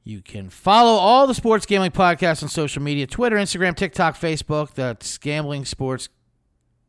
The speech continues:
Gambling Podcast dot com, sports gambling podcast dot com, S P G.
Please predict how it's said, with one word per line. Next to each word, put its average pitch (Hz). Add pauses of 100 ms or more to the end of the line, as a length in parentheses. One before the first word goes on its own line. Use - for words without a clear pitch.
(160)
Gambling 123 (1800)
Podcast -
dot -
com, -
sports 127
gambling 67
podcast -
dot -
com, -
S 190
P -
G. -